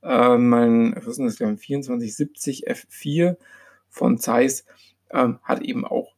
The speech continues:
unten schon die vierundzwanzig Millimeter. Ich nehm's echt auch gern, um, ähm, im Garten Familienfoto, also, also so, so ein bisschen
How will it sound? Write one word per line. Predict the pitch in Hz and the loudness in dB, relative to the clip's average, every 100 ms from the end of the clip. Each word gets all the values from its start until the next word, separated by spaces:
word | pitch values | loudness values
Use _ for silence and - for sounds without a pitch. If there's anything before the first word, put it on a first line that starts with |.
| _ | _
unten | 160 131 113 120 110 | 0 2 0 -2 -2
schon | - 120 117 123 | -4 -4 -4 -10
die | 123 | -10
vierundzwanzig | - 113 107 113 135 - | -4 -4 -4 -6 -6 -6
Millimeter. | 107 104 - - | -6 -6 -6 -6
Ich | 151 - | -4 0
nehm's | 165 - | 0 0
echt | 156 - | -4 -4
auch | - - | -8 0
gern, | - 143 | 0 2
um, | - 131 123 - - _ _ | 2 2 2 -8 -20 _ _
ähm, | - 123 120 127 | 0 2 2 2
im | 135 | -2
Garten | 127 139 147 151 139 127 127 - - | 0 2 2 2 2 2 0 -4 -6
Familienfoto, | 131 135 131 139 127 131 127 123 123 123 | -2 0 2 2 0 -4 0 2 2 0
also, | 127 127 120 | 2 4 4
also | 123 123 | 4 0
so, | 117 117 | 0 0
so | 110 | 0
ein | |
bisschen | 123 - 135 | -4 -2 -6